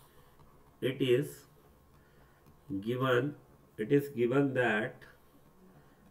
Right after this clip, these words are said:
it is given that the event, it is given that the event A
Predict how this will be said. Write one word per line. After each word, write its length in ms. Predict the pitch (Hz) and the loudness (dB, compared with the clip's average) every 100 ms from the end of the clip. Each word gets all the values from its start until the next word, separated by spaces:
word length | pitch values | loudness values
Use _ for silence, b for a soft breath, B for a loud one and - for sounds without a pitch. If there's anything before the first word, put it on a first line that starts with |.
| - 131 | -20 -8
it 120 | 143 | -2
is 100 | 139 - | -2 0
given 260 | 117 139 143 | 0 2 2
that 360 | 135 120 123 - - _ - - _ | 2 0 0 -2 -14 _ -20 -20 _
the 220 | 117 113 135 143 | -8 -4 -2 0
event, 420 | 135 127 110 95 - - _ - - - - - - - | 2 2 0 -2 -12 -20 _ -20 -20 -20 -20 -20 -20 -14
it 160 | - 135 | -4 -2
is 100 | 135 - | -2 0
given 320 | 120 135 139 | 0 2 2
that 320 | 127 120 139 113 | 2 0 -2 -4
the 260 | 135 143 - | -2 -2 -4
event 640 | 123 123 127 110 139 214 - - - - - - b b b b b _ - - - | -6 -2 0 0 -2 -6 -16 -20 -20 -20 -20 -20 b b b b b _ -20 -20 -8
A 520 | 131 135 135 147 160 | -2 4 6 4 0